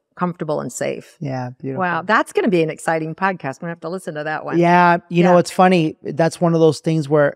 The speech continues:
Speaker 2: I remember, you know, a couple years back, like, I, I was just a big fan of Caesar's work.
Speaker 1: Mm-hmm.
Speaker 2: Um, anybody who owns a dog's know, know who
Speaker 1: Yeah, I
Speaker 2: Caesar
Speaker 1: mean, his
Speaker 2: Milan
Speaker 1: show
Speaker 2: is.
Speaker 1: was
Speaker 2: His show is just
Speaker 1: incredible.
Speaker 2: incredible.
Speaker 1: Yeah.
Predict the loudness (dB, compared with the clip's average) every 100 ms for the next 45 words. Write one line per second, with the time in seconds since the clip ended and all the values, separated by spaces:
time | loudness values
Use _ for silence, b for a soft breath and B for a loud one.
0 | -2 -4 -2 -2 -2 0 0 0 -2 _
1 | _ _ _ _ -10 -8 -8 -8 _ _
2 | _ _ _ _ _ -6 -4 -2 -2 -2
3 | -4 -2 0 2 4 2 _ -8 -8 -6
4 | -8 -8 -6 -6 -6 -6 -6 -6 -6 -6
5 | -6 -4 -6 -6 -6 -4 -8 -6 -2 0
6 | 0 -4 -10 -10 -12 -14 -16 -10 -6 -4
7 | -4 -8 -6 -2 0 0 0 -2 -4 -4
8 | -2 -2 -4 -8 -8 -8 -8 -8 -6 -4
9 | -2 0 0 0 0 0 0 0 2 2
10 | 0 -2 -2 0 0 0 -4 -6 -6 -6
11 | -4 -6 -6 -6 -6